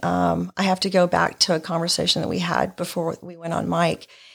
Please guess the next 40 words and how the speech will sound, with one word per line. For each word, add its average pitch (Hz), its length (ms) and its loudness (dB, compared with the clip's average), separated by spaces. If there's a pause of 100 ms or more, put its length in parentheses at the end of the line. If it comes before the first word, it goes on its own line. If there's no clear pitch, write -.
(120)
and 180 280 6
it 185 200 6
was 180 280 6
about 175 340 4
Kelly 160 260 0
Slater. 196 360 4
So 185 140 2
I 175 80 4
was 175 80 0
sitting - 300 4
at, 196 280 4
um, 180 440 -2 (180)
La, 180 160 -4 (120)
at 156 280 0
La 180 120 4
Jolla 185 240 2
Shores. 185 400 4
We 190 80 -2
were 185 40 -2
doing 180 280 2
a, 156 100 2
a 185 320 2
veterans 180 480 4
event, 170 480 2 (640)
and, 170 600 6
uh, 165 240 0
I 175 140 4
remember, 180 720 6
uh, 165 220 -2
you 190 160 -6
know, 180 160 2
watching, 170 760 4
uh, - 120 -8
Step - 340 2
Into 165 240 0
Liquid 160 600 2
and 165 200 2
Kelly 170 320 4
Slater, 180 640 6 (440)
uh, 170 160 6